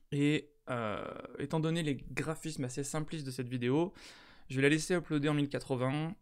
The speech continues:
euh, pour que vous puissiez lire certains graphiques, certains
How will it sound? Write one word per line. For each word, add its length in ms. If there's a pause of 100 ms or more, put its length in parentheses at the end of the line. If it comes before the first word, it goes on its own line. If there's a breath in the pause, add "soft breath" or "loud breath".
(100)
euh, 560 (560)
pour 160
que 80
vous 100
puissiez 340
lire 520
certains 540
graphiques, 520
certains 800